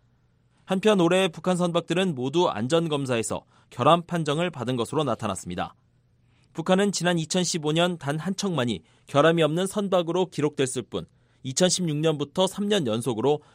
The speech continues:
결함 발견률 백 퍼센트를 보이고 있습니다. 이는 북한 선박 상당수가 천구백팔십 년대 건조된 노후 선박으로 안전검사를 쉽게 통과하지 못하기 때문인 것으로 풀이됩니다.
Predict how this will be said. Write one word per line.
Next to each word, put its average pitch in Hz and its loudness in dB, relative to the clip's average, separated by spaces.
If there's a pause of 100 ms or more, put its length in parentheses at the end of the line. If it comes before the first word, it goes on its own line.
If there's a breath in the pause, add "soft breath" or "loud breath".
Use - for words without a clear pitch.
결함 160 4
발견률 143 0
백 120 -10
퍼센트를 156 -2
보이고 156 -2
있습니다. 92 -6 (560)
이는 185 2
북한 190 -2
선박 185 2
상당수가 185 -2 (220 soft breath)
천구백팔십 196 -2
년대 175 0
건조된 135 -2
노후 135 -2
선박으로 127 -2 (300 soft breath)
안전검사를 143 2
쉽게 - -4
통과하지 180 -2
못하기 160 -4
때문인 143 -4
것으로 120 -4
풀이됩니다. 92 -4